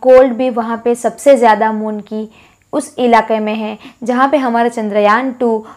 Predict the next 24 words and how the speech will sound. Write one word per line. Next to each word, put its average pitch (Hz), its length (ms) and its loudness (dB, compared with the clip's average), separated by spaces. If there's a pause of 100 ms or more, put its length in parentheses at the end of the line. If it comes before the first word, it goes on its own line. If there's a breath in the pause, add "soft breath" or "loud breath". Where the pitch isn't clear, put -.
(120 loud breath)
लॉन्च 233 380 0
होने 202 180 -2
वाला 180 240 -4
है। 170 300 -12 (580 soft breath)
जो 247 160 -8
चंद्रयान 240 600 -2
टू 285 200 -4
है 254 300 -4 (340 loud breath)
वो 262 140 0
मून 285 320 -2
पे 220 160 0
पानी 262 420 2
और 247 240 2
खनिज 254 360 -6
की 220 140 -2
जांच 226 300 -4
करेगा 220 560 -2 (400 loud breath)
और 254 220 4
जो 254 260 2
मून 254 480 -2 (100)
की 294 140 -2
जो 262 180 2
लैंड 233 460 0
है, 202 180 -8